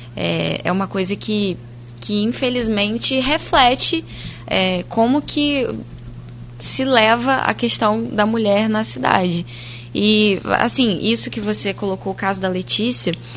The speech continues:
é, é uma violência brutal, um caso muito, muito forte, mas, é, se você para pra pensar as pequenas violências que acontecem diárias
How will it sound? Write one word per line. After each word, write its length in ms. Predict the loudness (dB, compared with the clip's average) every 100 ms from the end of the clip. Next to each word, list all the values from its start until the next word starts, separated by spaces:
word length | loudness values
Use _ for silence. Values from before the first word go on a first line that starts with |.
| -12 -2
é, 440 | 0 2 0 0 0
é 200 | -2 -2 -6
uma 180 | -2 0
violência 560 | 0 2 2 2 2 0
brutal, 800 | 0 0 0 2 6 8 8 6
um 180 | 2 0
caso 400 | 2 4 4 6
muito, 800 | 6 8 8 6 2 0 0 -2
muito 300 | -2 -2 -4
forte, 600 | 2 2 2 0 -2 -4 -8 -14 -12 0
mas, 400 | 4 4 4 2
é, 260 | 2 0 -2 -8 -12 -6
se 160 | -4
você 240 | -2 -2 -2
para 260 | 0 0
pra 160 | 0 -2
pensar 380 | 0 0 2 2
as 100 | 0
pequenas 600 | -2 -2 -2 -2 -2 -2
violências 680 | 0 0 0 0 -2 -2 -4
que 120 | -4
acontecem 680 | -2 -4 -2 0 0 0 0
diárias 840 | 2 2 4 4 4 0 -2 -6